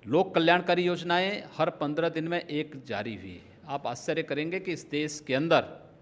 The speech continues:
पच्चीस करोड़ परिवार खातों से, बैंक खातों से वंचित थे। जनधन योजना में उन लोगों के बैंक खाते खुले।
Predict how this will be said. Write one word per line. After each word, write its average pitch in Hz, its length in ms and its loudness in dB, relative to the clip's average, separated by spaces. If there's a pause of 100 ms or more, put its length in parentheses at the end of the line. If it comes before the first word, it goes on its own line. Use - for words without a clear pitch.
(220)
पच्चीस 220 320 -2
करोड़ 180 280 4
परिवार 175 420 4
खातों 143 260 0
से, 170 180 0
बैंक 147 320 -2
खातों 139 220 -2
से 175 120 -2
वंचित 170 400 -4
थे। 160 80 2
जनधन 151 380 -2
योजना 156 320 2
में 175 120 0
उन 165 60 0
लोगों 156 220 2
के 160 120 -4
बैंक 139 240 -2
खाते 165 220 0
खुले। 180 340 -2